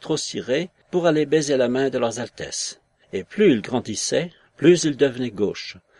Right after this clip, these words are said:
car il se trouvait ridicule et son orgueil souffrait. Ensuite, il se mettait au piano et il devait jouer pour ces imbéciles.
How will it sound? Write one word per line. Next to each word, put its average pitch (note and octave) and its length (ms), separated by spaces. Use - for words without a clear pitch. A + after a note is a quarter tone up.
car A#2+ 200
il B2+ 100
se - 120
trouvait A2 360
ridicule D3+ 760
et D#3+ 100
son C3+ 220
orgueil A2 400
souffrait. - 480
Ensuite, G#3 460
il C#3+ 140
se - 100
mettait B2 380
au F#2 40
piano A2+ 520
et B2+ 280
il A2 100
devait A#2+ 240
jouer D3 320
pour B2 200
ces A2 200
imbéciles. G2 640